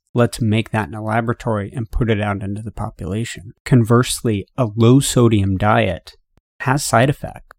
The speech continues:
It actually can increase hypertension, interestingly enough.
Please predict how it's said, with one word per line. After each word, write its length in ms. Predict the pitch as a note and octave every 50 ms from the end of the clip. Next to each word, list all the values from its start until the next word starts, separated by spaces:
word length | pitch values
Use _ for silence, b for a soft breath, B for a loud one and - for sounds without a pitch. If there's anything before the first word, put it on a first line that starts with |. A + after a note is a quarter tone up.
| _
It 100 | - C3+
actually 380 | C3 C3 C3 - - - D3 C3
can 360 | C3 - - - A#2 G#2+ - -
increase 1040 | _ - A#2 G#2+ - _ - - - - - C3+ C#3 C#3 A2+ - - - - - - _ _ _ _ _ _ _ -
hypertension, 800 | A#2+ - - A#2 G#2 - - A2+ G#2 F#2+ - - - - - - _
interestingly 680 | - A2 - - G#2+ - - - A2+ G2 F#2+ F#2 F#2 G2
enough. 500 | F#2 F2+ F#2+ F#2 F2+ - - - - -